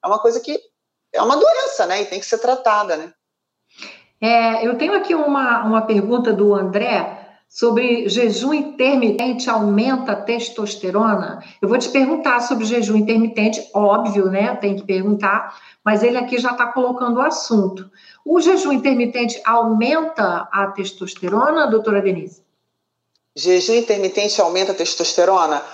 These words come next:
Speaker 1: Uma boa alimentação e exercício aumenta a testosterona. Na verdade, você melhora todo um sistema.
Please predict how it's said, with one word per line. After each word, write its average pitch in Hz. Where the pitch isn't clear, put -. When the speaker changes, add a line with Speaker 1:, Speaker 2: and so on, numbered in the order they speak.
Speaker 1:
Uma 240
boa 294
alimentação 220
e 175
exercício 175
aumenta 190
a -
testosterona. 160
Na 262
verdade, 262
você 233
melhora 254
todo 285
um 285
sistema. 202